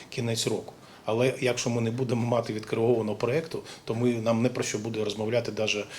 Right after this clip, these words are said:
якщо, які кошти ми будемо закладати для його реалізації. Тобто тоді це питання буде ще далі в часі, буде здвинуто і буде десь там, може, в середині наступного року, тільки ми зможемо на щось вийти.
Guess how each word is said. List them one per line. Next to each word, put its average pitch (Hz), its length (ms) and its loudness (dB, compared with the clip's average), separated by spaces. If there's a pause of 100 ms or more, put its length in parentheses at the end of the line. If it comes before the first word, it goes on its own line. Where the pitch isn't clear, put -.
(180)
якщо, 110 380 -4 (100)
які 127 220 -4
кошти 120 300 0
ми 110 60 -2
будемо 107 200 -4
закладати 107 600 -4
для 107 60 -4
його 98 180 -2
реалізації. 101 580 -6 (300)
Тобто 104 320 -6
тоді 120 340 2
це 113 260 2
питання 113 540 -2 (320)
буде 113 300 -2
ще 110 340 2 (320)
далі 107 160 -2 (420)
в - 40 -14
часі, - 360 -2 (180)
буде 104 200 -10
здвинуто 123 460 -6
і 98 120 -8
буде 95 300 -12
десь 98 160 -6
там, - 120 -10 (420)
може, 107 220 -6
в - 40 -6
середині 123 440 4
наступного 123 640 2
року, 113 300 -2
тільки - 180 -8
ми 95 80 -10
зможемо 101 380 -6
на 98 60 -8
щось 104 260 -6
вийти. 107 240 -16